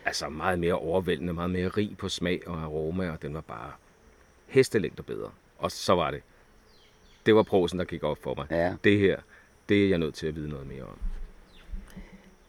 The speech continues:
Speaker 2: Hvordan ender man så med at købe en farm? Altså, en ting er, at du der begynder at vide meget om, ikke om dyrkning endnu, men om chokolade og din egen fascination.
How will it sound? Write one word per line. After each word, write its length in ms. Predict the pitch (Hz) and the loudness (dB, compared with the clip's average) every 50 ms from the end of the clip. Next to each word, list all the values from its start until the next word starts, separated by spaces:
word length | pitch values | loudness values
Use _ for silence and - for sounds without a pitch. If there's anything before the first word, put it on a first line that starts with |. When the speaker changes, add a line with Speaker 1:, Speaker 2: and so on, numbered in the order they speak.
| _ _ _ _ - - - _ _ - | _ _ _ _ -20 -20 -20 _ _ 2
Speaker 2:
Hvordan 320 | 113 110 110 110 151 160 - - - _ _ - | 4 6 8 8 6 6 2 -2 -20 _ _ 2
ender 200 | - 113 120 139 | 4 6 6 8
man 140 | 151 143 120 | 6 6 4
så 260 | - - 123 127 123 - - | 4 2 0 0 0 0 0
med 100 | 127 123 | 2 2
at 120 | 76 - | 2 0
købe 440 | - - - 107 107 110 - - 147 - - | -2 -2 0 2 2 2 0 -2 -4 -2 0
en 140 | - 98 82 - - - | 0 0 0 -2 -4 -2
farm? 260 | 113 - - - 73 67 - - - | -2 -2 -2 -4 -12 -12 -10 -8 -4
Altså, 140 | 92 98 - | 0 2 2
en 140 | 135 156 | 4 4
ting 200 | - 143 147 135 123 | 4 6 6 8 10
er, 60 | 131 | 10
at 140 | 123 117 - | 10 8 6
du 60 | 123 | 2
der 220 | 101 - 127 120 | 4 8 8 8
begynder 360 | - - 131 - 127 107 73 87 | 8 6 4 4 4 6 6 8
at 240 | 113 107 98 87 | 8 8 8 8
vide 240 | 85 110 120 139 156 | 8 6 8 8 8
meget 340 | 156 117 71 69 71 71 71 - - - | 8 6 6 4 2 0 -2 -6 -8 -2
om, 240 | - 85 90 82 73 - - - - - - | 0 0 0 0 -2 -4 -10 -20 -20 -6 0
ikke 200 | - 110 110 104 | 2 4 6 6
om 120 | 90 85 - - | 6 6 6 6
dyrkning 400 | 120 135 139 - 170 175 165 151 | 6 6 6 8 8 8 8 10
endnu, 240 | 151 143 139 135 135 | 10 10 10 10 10
men 220 | 131 127 123 113 104 | 10 8 8 8 6
om 240 | 95 90 92 85 | 6 6 4 2
chokolade 640 | - - - - 76 92 98 107 117 123 143 156 151 | 0 -2 0 2 4 8 10 10 12 12 12 12 12
og 100 | 110 98 | 10 8
din 100 | 107 101 | 4 4
egen 200 | 104 101 104 107 | 6 6 6 6
fascination. 760 | - - 104 95 - 98 95 92 - - 143 151 139 - - | 6 4 2 2 2 0 -2 -2 2 4 4 4 4 2 -2